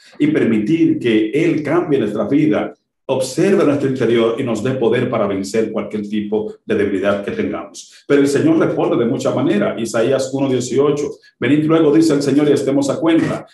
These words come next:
Si vuestros pecados fueren como la grana, como la nieve, serán emblanquecidos. Y si fueren rojos como el carmesí,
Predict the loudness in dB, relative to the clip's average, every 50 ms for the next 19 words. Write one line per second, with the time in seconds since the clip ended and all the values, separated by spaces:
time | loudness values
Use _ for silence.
0 | _ _ -2 0 0 2 0 0 -2 -4 -4 -4 -4 -2 0 0 0 0 0 0
1 | 0 0 0 -2 -2 0 0 0 2 2 2 2 2 0 0 -2 -2 0 0 0
2 | 2 2 2 2 2 0 0 0 0 2 2 2 2 2 0 -2 -2 -2 -4 0
3 | 2 2 2 2 2 -2 -4 -10 -14 -8 _ 0 0 2 2 2 2 2 2 2
4 | 0 0 2 2 4 2 2 0 -2 -2 -2 0 0 -2 0 -2 -2 -2 -2 -2
5 | -2 -2 0 0 0 0 -2 -4 -8